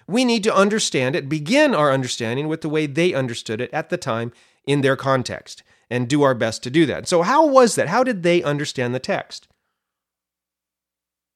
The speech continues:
Well, first of all, remember, they would have understood the serpent as a, as a chaos creature. They would not have thought about it as Satan.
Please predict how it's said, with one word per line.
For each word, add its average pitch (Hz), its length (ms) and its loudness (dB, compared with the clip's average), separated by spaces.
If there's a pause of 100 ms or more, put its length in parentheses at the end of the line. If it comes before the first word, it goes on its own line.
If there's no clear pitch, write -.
(240)
Well, 175 300 0
first 214 320 0
of 214 120 0
all, 139 360 4 (220)
remember, 240 340 6
they 208 100 6
would 277 140 2
have 269 100 2
understood 185 460 2
the 165 80 -6
serpent 165 360 -2
as 131 120 -2
a, 127 320 -6
as 117 160 -6
a 117 80 -6
chaos 151 480 0
creature. 233 520 -6 (1000)
They 160 120 2
would 151 180 2
not 180 220 4
have 180 120 2
thought 160 160 2
about 139 220 0
it 127 100 -6
as 127 120 -6
Satan. 175 400 -4